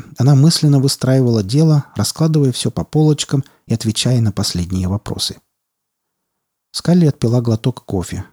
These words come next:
как всегда со сливками и без сахара, впервые за много дней наслаждаясь вкусом и запахом свежесваренного напитка. Полистав блокнот с записями и пробежав ещё раз пресс-релиз, она снова застучала по клавиатуре.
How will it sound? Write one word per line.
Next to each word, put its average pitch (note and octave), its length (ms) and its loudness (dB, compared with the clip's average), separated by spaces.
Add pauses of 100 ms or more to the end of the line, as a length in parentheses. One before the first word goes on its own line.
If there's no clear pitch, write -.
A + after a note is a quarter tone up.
как - 160 -6
всегда G#2 320 -2
со D3 140 -4
сливками D#3 480 0
и B2 80 -2
без - 160 -4
сахара, C#3 420 -2 (420)
впервые B2 460 2
за A2+ 100 2
много G#2+ 280 2
дней A2+ 280 2
наслаждаясь G#2 560 -2
вкусом - 460 -4
и F2 40 -2
запахом G#2+ 520 -4
свежесваренного F#2 840 -4
напитка. G2+ 520 -6 (920)
Полистав D#3 400 0
блокнот D3 380 2
с A2+ 40 -4
записями B2+ 520 0
и A#2 80 0
пробежав B2+ 500 0
ещё A#2+ 240 0
раз A#2 160 0
пресс-релиз, A#2+ 720 0 (320)
она A#2 220 0
снова E3+ 320 2
застучала G#2+ 540 -2
по - 120 -6
клавиатуре. G#2 680 -4